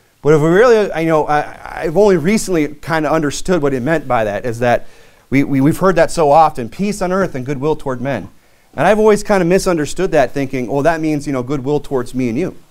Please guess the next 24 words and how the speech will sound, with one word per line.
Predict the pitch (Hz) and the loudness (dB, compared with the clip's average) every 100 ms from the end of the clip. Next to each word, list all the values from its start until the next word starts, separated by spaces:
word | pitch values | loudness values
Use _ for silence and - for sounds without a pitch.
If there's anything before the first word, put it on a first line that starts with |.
| _ _ _ _ | _ _ _ _
That | 123 127 | -2 0
you | 160 196 | 4 4
and | |
I | 180 190 170 | 4 2 2
are | 143 | -2
gonna | 139 139 | -2 -4
have | 135 123 117 | -4 -6 -8
goodwill | 117 190 147 185 160 | 0 0 2 2 0
toward | - 170 156 139 | -2 0 0 0
men, | 143 107 | -4 -4
me-, | 117 | -6
between | 113 113 143 123 | -10 -8 -6 -4
you | 127 | -4
and | 113 | -4
I." | 98 - _ _ _ _ _ _ | -8 -12 _ _ _ _ _ _
But | 139 139 | 0 0
the | |
goodwill | 127 208 170 196 233 | 4 2 4 4 4
toward | - 170 151 | 2 -2 -2
men | 143 180 | 0 -2
is | 143 120 | -2 -4
goodwill | 117 151 135 160 | -4 -2 2 0
from | 151 127 101 | 0 -4 -2
God | 113 147 139 90 | 2 4 4 0